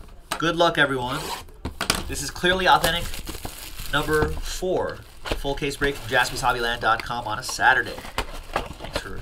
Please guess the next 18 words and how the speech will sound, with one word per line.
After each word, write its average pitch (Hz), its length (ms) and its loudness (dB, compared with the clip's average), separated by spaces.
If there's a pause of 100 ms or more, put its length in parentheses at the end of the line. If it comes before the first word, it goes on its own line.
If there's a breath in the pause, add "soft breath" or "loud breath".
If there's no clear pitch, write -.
(100)
joining 127 220 -6
us 101 140 -6
on 95 100 -6
a 98 40 -6
Saturday. 98 480 -4 (380 soft breath)
And 123 160 -8
last 175 280 10
but 160 100 0
not 170 240 8
least, 180 480 2 (1300 soft breath)
of 175 140 -8
course, 247 460 8
another 185 260 6
Cardinal. 196 560 10 (260 soft breath)
Eighteen 214 560 2
out 160 160 8
of 151 80 2
twenty-five. 147 800 6